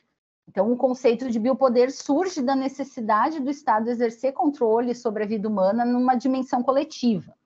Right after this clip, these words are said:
né? É, o biopoder é, portanto, uma manifestação do poder estatal que visa moldar e gerenciar a vida da população em nível global.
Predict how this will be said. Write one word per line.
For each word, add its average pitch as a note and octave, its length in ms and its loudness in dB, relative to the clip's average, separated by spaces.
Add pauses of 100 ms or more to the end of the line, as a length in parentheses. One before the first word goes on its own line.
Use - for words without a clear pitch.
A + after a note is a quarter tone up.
(220)
né? C#3+ 180 -20 (1160)
É, G3+ 720 4 (240)
o D4+ 100 2
biopoder A#3+ 580 6
é, G#3 60 8
portanto, C4+ 540 2
uma C#4+ 140 6
manifestação B3+ 760 -2
do E4+ 120 -2
poder A#3+ 400 -2
estatal G#3+ 640 2
que C4+ 140 -8
visa A3+ 320 -4
moldar G#3 640 2
e D#4 40 -4
gerenciar B3+ 720 -2
a A#3+ 80 -4
vida A#3 400 -6
da B3 100 -2
população A3+ 720 -6
em A#3 100 -4
nível A3+ 460 -2 (320)
global. G#3 640 0